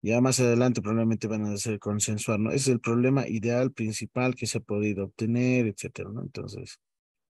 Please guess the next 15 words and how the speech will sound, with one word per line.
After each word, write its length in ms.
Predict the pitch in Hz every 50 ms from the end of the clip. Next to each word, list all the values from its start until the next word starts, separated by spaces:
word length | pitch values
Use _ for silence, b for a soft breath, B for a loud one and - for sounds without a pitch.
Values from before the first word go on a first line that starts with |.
| _ _ _ _ _ _ _ -
eso 160 | 117 135 135
también 260 | 139 127 123 120 113
es 40 | 110
bien 120 | 117 120 120
importante, 600 | 113 101 - 107 101 - 107 101 101 98 - 95
dar 140 | 117 117
en 120 | 117 113 107
conocimiento, 760 | - 104 101 101 98 - - 101 101 95 92 90 85 - 95
¿no? 140 | 110 120 117
La 100 | 101 92
institución 440 | 98 - - 101 98 - 127 127 120
que 100 | - 104
ustedes 280 | 98 - - 117 113 110
están 260 | - - 107 104 98
realizando, 680 | 95 92 87 92 - 117 110 113 123 139 160 180 -